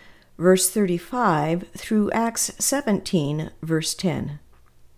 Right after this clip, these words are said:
In our last teaching, Paul and Silas had been placed in prison in Philippi. However,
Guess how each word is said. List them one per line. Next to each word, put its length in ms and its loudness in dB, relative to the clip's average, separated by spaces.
In 140 4
our 100 8
last 440 4
teaching, 560 0
Paul 480 2
and 200 2
Silas 520 2
had 160 -2
been 180 2
placed 420 -2
in 120 2
prison 400 -2
in 180 2
Philippi. 760 -4
However, 720 4